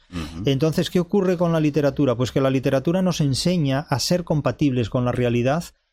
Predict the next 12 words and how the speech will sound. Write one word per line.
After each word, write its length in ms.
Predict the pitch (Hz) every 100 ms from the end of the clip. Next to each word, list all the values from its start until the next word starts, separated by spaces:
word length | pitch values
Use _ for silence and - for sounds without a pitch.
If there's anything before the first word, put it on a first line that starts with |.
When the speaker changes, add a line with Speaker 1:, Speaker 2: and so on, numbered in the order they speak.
| _ -
Speaker 2:
y 100 | 156
luego 420 | 151 170 190 196
una 200 | 151 160
cuestión 300 | 147 - 151
capital, 380 | 143 131 117 120
el 100 | 117
trabajo. 580 | 117 113 107 - 120 - - _ _ _ _ _ _
Quien 160 | 147
no 100 | 143
trabaja 400 | 165 156 143 -
no 120 | 135 120
madura. 500 | 113 110 101 95